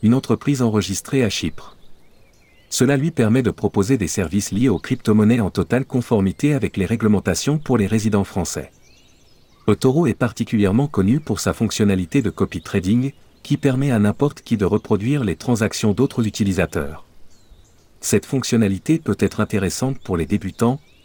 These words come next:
mais il est toujours recommandé de prendre ses propres décisions en matière de gestion de ses fonds.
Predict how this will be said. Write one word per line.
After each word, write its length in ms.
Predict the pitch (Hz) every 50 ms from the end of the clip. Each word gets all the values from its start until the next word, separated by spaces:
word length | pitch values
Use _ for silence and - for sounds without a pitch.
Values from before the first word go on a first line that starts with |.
| -
mais 160 | 110 107 123
il 80 | 139 131
est 100 | 107 -
toujours 300 | - 131 123 139 151 127
recommandé 500 | 120 131 - - 135 127 117 107 117 143
de 100 | 131 107
prendre 360 | 90 - - 131 131 113 101
ses 160 | 92 - 101
propres 340 | 85 - - 139 - - 104
décisions 500 | 85 95 87 - - 87 78 104 123 123
en 40 | 92
matière 360 | 95 98 92 - - 131 120
de 120 | 104 98 87
gestion 400 | 78 98 87 - - - 131 123
de 80 | 104
ses 180 | 87 - 98 80
fonds. 220 | - - 78 -